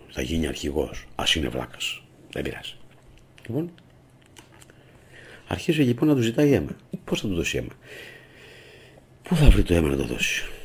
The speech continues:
Η συμφωνία που θα κάνουνε λοιπόν θα είναι μόνο αίμα. Ό,τι ζητάει ο άειλος κόσμος είναι αίμα. Και γιατί αίμα; Γιατί είναι η ζωή.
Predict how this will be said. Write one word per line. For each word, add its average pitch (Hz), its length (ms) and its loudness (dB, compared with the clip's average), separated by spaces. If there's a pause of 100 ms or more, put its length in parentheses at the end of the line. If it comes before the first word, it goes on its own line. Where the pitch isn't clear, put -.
(540)
Η 76 100 -2
συμφωνία 101 580 4
που - 100 -8
θα 82 140 -2
κάνουνε 80 380 2
λοιπόν 76 440 -4 (280)
θα - 200 -10
είναι 69 240 -4 (580)
μόνο 85 300 0
αίμα. 67 260 -6 (840)
Ό,τι 107 420 4
ζητάει 87 560 4
ο 76 100 2
άειλος 80 420 2
κόσμος 85 420 -2
είναι 90 120 0
αίμα. 73 200 -2
Και 87 100 -2
γιατί 80 260 -2
αίμα; 80 160 0
Γιατί 82 320 -4
είναι 120 140 2
η 117 120 4
ζωή. 101 420 -2